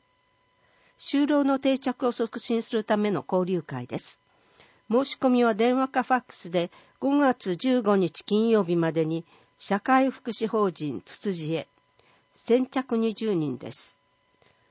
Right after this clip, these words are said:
問い合わせ電話は二六二五一零零。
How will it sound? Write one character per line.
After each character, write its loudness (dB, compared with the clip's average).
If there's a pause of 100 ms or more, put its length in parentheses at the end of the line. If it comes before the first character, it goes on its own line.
(240)
問 4
い 4
合 2
わ 0
せ -2
電 2
話 2
は 0 (300)
二 2
六 0
二 0 (220)
五 4
一 -4
零 0
零。 -2